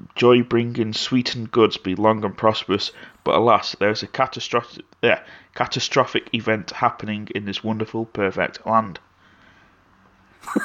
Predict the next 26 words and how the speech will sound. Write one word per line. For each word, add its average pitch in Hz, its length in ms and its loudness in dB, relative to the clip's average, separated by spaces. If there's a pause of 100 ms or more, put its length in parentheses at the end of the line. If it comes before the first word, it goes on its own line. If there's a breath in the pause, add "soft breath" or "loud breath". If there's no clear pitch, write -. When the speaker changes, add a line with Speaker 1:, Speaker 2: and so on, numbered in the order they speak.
Speaker 2:
Aw, 135 760 -4
I 196 40 6
like 208 280 4
that. 127 100 -10
It's - 100 -8
really 233 140 0
poetic. 170 580 -2 (1600 soft breath)
Yours 190 240 2
is 202 120 -8
like, 165 300 0
um, 139 320 -2
Shakespearean 165 840 4
<laughs> - 0 -
almost. 104 300 -8
Speaker 1:
It 123 40 -2
is. 135 180 -6 (1400 soft breath)
Speaker 2:
I 254 60 4
like 349 240 4
it. 113 160 -6 (340 soft breath)
So, 226 440 4
I 240 40 -2
mean, 285 220 2
it's 233 160 -2
no 285 160 6
surprise 202 600 2
that 113 260 -10